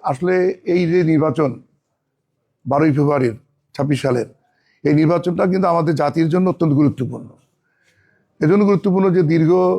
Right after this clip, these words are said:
স্বৈর শাসন অবসানের পর, অভ্যুত্থানের পর এবং মানুষ দীর্ঘদিন ভোটাধিকার বঞ্চিত থাকার কারণে এই নির্বাচনে সবাই ভোট দেওয়ার জন্য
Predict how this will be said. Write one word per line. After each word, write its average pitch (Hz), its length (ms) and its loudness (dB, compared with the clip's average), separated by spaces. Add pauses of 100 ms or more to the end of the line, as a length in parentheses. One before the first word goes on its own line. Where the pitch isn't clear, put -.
(340)
স্বৈর 160 260 2
শাসন 160 260 0
অবসানের 151 380 0
পর, 135 260 0 (280)
অভ্যুত্থানের 151 500 0
পর 139 260 -2 (720)
এবং 143 420 0
মানুষ 147 300 0
দীর্ঘদিন 151 540 2
ভোটাধিকার 147 340 0
বঞ্চিত 147 260 0
থাকার 143 300 -2
কারণে 151 400 0 (560)
এই 143 80 -2
নির্বাচনে 151 480 0
সবাই 147 400 0
ভোট 131 180 0
দেওয়ার 147 220 0
জন্য 165 340 0